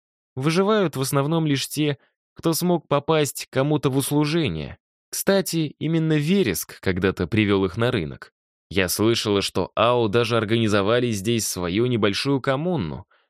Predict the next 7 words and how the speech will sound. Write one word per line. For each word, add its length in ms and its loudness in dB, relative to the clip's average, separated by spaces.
Они 240 2
плодятся 640 2
и 40 4
находят 520 0
на 120 2
рынке 320 0
работу. 640 0